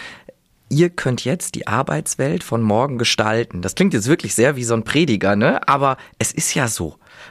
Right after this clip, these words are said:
Und das Schöne ist, wer jetzt ein besserer Arbeitgeber ist, ich muss nicht den großen Wurf auf einmal machen. Kleine Schritte reichen vollkommen. Aber wer diese kleinen Schritte jetzt macht und einen Tick schneller ist als die Konkurrenz,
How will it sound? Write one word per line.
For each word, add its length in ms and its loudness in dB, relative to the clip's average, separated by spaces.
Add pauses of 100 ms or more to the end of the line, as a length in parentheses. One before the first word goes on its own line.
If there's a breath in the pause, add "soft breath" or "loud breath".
(140 loud breath)
Und 220 2
das 160 2
Schöne 440 6
ist, 280 -6 (460 loud breath)
wer 180 4
jetzt 500 0
ein 100 0
besserer 400 0
Arbeitgeber 520 0
ist, 80 -2
ich 140 -4
muss 160 4
nicht 180 2
den 80 4
großen 400 2
Wurf 220 2
auf 100 -2
einmal 320 2
machen. 300 0
Kleine 340 2
Schritte 340 0
reichen 300 -2
vollkommen. 580 0 (680 loud breath)
Aber 300 2
wer 120 2
diese 240 2
kleinen 260 0
Schritte 260 -2
jetzt 220 -2
macht 200 -4
und 80 -6
einen 140 -14
Tick 200 0
schneller 360 2
ist 120 -2
als 180 -2
die 120 -4
Konkurrenz, 640 -2